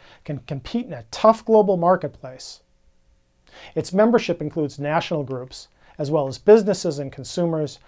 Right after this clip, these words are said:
from a broad spectrum of industries throughout the United States. To take action with Congress in support of the Ex-Im Bank reauthorization,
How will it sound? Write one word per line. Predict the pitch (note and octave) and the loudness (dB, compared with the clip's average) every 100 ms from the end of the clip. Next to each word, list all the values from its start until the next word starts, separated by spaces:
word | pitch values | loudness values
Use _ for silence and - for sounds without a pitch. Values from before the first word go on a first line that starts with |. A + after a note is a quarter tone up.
| - _ | -20 _
from | C#3+ C3 | -10 -10
a | |
broad | B2 G3 A3+ G3+ | -2 4 6 6
spectrum | - - D3+ - C#3+ | 4 -6 -6 -4 -8
of | C3+ D#3 | -4 -2
industries | D#3+ - - C#3+ - | -2 -4 -6 -8 -10
throughout | B2+ D3 E3 E3 | -6 -2 0 -2
the | |
United | C#3+ C#3 C#3 C3+ | -6 -6 -8 -10
States. | - C3 C3+ - - _ _ _ _ _ _ _ _ _ _ _ _ - - | -12 -14 -16 -20 -20 _ _ _ _ _ _ _ _ _ _ _ _ -20 -16
To | - | 2
take | B3 A#3+ | 6 8
action | G3+ A3+ - G3 | 8 6 2 -4
with | - | -4
Congress | - G3+ F#3 C3+ - | 0 0 0 -4 -10
in | C3 | -16
support | - - F3+ G3 | -18 -2 2 4
of | F#3 | 4
the | G3 | 2
Ex-Im | F#3+ - F3+ | 0 -2 -2
Bank | F3+ F#3 F#3 | 0 0 0
reauthorization, | F3 F3 E3+ D3+ C3+ C#3+ D#3+ - C#3+ | 0 2 0 -2 -2 -2 -2 -4 -8